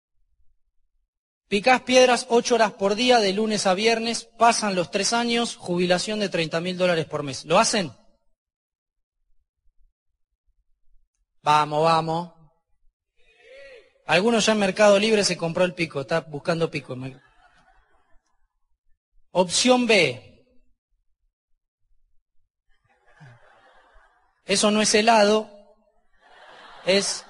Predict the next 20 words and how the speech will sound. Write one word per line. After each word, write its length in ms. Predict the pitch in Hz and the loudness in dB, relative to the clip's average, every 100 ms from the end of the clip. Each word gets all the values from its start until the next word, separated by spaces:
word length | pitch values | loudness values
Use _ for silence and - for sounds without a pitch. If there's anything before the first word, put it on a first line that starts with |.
| - _ _ _ _ _ _ - | -20 _ _ _ _ _ _ -6
es 100 | 214 | -2
lo 140 | 208 | 0
que 80 | 196 | 4
hablábamos 560 | 196 214 196 185 175 233 | 6 6 4 2 -2 2
hoy, 180 | 214 | 2
que 120 | 190 170 | 0 -6
ustedes 280 | 196 190 | -2 -2
ya 100 | 190 | -2
saben. 480 | 185 233 220 226 220 - _ _ _ _ _ _ _ _ _ _ _ _ _ _ _ | 2 4 4 4 -2 -12 _ _ _ _ _ _ _ _ _ _ _ _ _ _ _
De 140 | 214 | 0
lunes 360 | 240 285 262 247 | 2 4 4 4
a 100 | 247 | 4
viernes, 720 | 262 277 247 247 254 - - - _ _ _ _ | 6 4 4 0 -2 -6 -10 -20 _ _ _ _
vamos 400 | 202 214 190 175 | -4 -2 -4 -2
a 60 | |
decir 420 | 160 151 208 196 - | -2 -2 -4 -8 -4
cuatro 500 | 269 254 220 196 190 | 2 4 4 2 2
horas 180 | 190 | 0
por 260 | - 196 190 | -2 -4 -2
día, 460 | 208 214 202 214 | -2 0 2 0